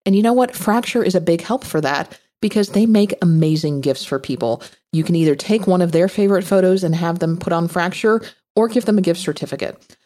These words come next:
Fracture comes with a sixty-day happiness guarantee, so your loved ones are sure to love their order.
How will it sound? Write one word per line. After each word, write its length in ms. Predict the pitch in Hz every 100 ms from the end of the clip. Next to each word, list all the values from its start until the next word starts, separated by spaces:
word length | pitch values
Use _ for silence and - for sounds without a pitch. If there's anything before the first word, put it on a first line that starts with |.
| _ _
Fracture 340 | 226 220 -
comes 300 | 233 233 220
with 120 | - -
a 40 |
sixty-day 640 | - - - 233 185 175
happiness 500 | 180 175 165 185 170 170
guarantee, 640 | 151 151 156 147 135 131 - _ -
so 400 | - 165 160 165 _ -
your 300 | 170 160 156
loved 240 | 185 196
ones 240 | 196 185
are 100 | -
sure 360 | 147 202 214 208
to 140 | 196 170
love 260 | 151 139
their 140 | 139 127
order. 380 | 139 127 131